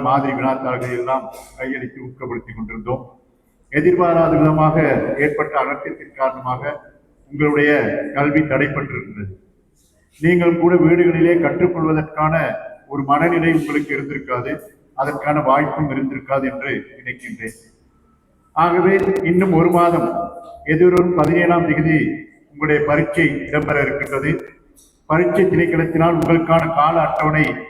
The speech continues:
வெளியிடப்பட்டிருக்கின்றது. ஆகவே ஏனைய பிரதேசங்களிலே மாணவர்கள்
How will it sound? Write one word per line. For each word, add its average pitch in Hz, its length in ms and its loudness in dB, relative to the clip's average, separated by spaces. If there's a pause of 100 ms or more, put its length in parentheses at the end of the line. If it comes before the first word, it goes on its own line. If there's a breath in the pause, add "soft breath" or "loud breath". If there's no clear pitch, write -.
வெளியிடப்பட்டிருக்கின்றது. 147 960 -4 (840)
ஆகவே 190 280 2 (120)
ஏனைய 196 260 4
பிரதேசங்களிலே 185 760 4
மாணவர்கள் 175 500 2